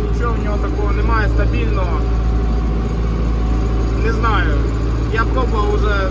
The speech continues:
дивлюся так на червоному. На червоному. Потім дивлюся на зеленому резко. Вон, бачите, як би воно скакає щось, датчик температури, мабуть, він поламався,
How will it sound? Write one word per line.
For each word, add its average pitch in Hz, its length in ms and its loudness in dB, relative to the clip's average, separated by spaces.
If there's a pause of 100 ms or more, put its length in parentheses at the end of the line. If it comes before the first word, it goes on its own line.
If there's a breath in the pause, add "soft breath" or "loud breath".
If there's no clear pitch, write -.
(120)
дивлюся 247 380 0
так 277 160 -2 (140)
на 226 100 0
червоному. 254 720 0 (680)
На - 140 -2
червоному. 220 580 -2 (120)
Потім - 260 0
дивлюся - 420 0
на - 140 0
зеленому 202 600 0
резко. - 300 0
Вон, 175 120 -2 (100)
бачите, 175 340 -2 (140)
як 147 140 -2
би 156 60 -2
воно 151 240 -2 (540)
скакає 220 420 0 (120)
щось, 220 220 0
датчик - 280 0
температури, - 600 0
мабуть, - 220 0
він - 180 2
поламався, 226 480 0